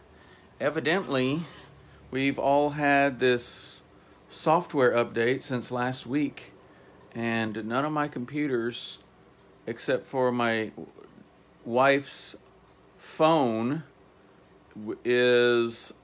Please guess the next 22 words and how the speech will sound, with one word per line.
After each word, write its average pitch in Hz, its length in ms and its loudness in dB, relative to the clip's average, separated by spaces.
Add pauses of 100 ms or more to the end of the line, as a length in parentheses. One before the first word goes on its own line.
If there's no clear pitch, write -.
allowing 127 720 -2
us 127 320 2
to 117 640 -6 (840)
broadcast. 127 1000 0
So, 113 640 -2 (1800)
uh, 110 180 0
none 127 240 2
of 151 100 4
our 151 140 8
computers 151 480 0
are 139 80 2
working. 139 720 0
<laughs> - 60 -20 (420)
It 131 140 -2
seems 151 340 -2
like 143 300 2
there's 120 320 2
a, 110 240 2 (100)
um, 107 360 -2
a 107 60 -8
software 135 520 0
update. 143 760 0